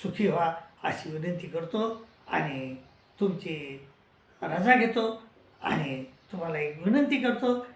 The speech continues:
की हा जो, अ, देवल ऑफिशियल ग्रुप आहे, हा गीता ज्ञानाचं प्रचार आणि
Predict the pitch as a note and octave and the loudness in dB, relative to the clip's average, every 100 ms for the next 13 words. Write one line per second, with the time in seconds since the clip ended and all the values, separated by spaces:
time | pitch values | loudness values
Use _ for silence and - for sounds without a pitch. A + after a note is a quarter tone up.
0 | - G3 - A3+ G3+ F#3+ D#3+ - - - | -4 -2 2 4 4 4 2 -4 -16 -20
1 | - F3+ E3+ D#3+ D#3+ D#3 G3 A#3 C#4 A3+ | -6 -2 0 0 0 0 6 10 10 8
2 | F3 G3 - G3 F3 D#3+ A#3+ G#3 D#3 D3+ | 4 0 -2 -2 -2 0 0 2 4 2
3 | D3+ - - - F#3 E3 G3+ A#3+ A#3+ F3+ | 0 -8 -8 0 2 4 2 6 6 6
4 | F3+ F3 F3 G3 F3+ F3+ - - - G3+ | 4 4 2 0 0 0 -6 -18 -2 0
5 | F3+ A#3+ A#3+ G3+ F3+ | 4 6 8 8 6